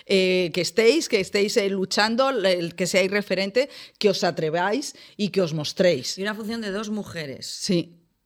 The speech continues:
Speaker 2: Que no, que no hablan de, de, mm, solo de quejarse de,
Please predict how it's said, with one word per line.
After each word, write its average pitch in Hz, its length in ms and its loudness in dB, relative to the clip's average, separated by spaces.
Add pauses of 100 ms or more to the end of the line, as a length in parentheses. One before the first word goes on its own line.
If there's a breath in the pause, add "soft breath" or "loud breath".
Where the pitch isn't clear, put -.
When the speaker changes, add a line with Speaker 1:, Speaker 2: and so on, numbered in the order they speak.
(180)
Speaker 2:
Que 147 100 -14
no, 165 260 -6
que 165 140 -4
no 165 180 -4
hablan 196 320 -2
de, 165 260 0
de, 151 300 -2
mm, 143 320 -8 (300 loud breath)
solo 202 320 0
de 190 100 -2
quejarse 175 500 -4
de, 156 440 -2